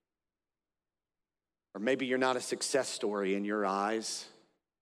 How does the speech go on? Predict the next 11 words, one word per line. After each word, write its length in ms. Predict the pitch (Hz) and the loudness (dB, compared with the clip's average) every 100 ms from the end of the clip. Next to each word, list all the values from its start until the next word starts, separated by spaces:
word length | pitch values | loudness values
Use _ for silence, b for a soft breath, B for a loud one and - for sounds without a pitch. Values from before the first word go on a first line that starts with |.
| _ _ _ _ _ b b _ | _ _ _ _ _ b b _
Maybe 240 | - 123 131 | 0 0 0
you've 120 | 120 | 2
had 220 | 135 120 | 2 2
some 260 | - 113 113 | -2 -2 2
mess 300 | 135 - 117 | 2 2 0
ups 280 | 107 113 - | 0 0 -6
that 140 | 87 | -6
keep 220 | - 104 | -6 -2
getting 260 | 131 117 107 | 0 0 0
brought 320 | 117 127 113 | 2 2 2
up. 480 | 87 113 - - | 0 -4 -6 -20